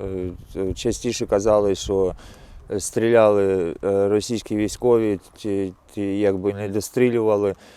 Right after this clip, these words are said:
е, відключали світло, відключали воду.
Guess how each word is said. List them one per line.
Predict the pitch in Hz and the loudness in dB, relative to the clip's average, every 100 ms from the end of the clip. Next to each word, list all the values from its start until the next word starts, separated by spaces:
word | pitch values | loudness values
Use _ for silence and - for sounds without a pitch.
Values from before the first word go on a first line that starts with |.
| - - _ | -20 -20 _
е, | 85 101 95 | -8 -6 -6
відключали | 98 110 - 120 - 135 117 101 | -4 -6 -6 -4 4 6 6 2
світло, | - 113 107 101 | -4 -6 -2 -2
відключали | 98 - 107 95 113 107 | -2 -6 -8 0 2 2
воду. | 95 104 101 101 92 85 | 2 2 0 0 -2 -4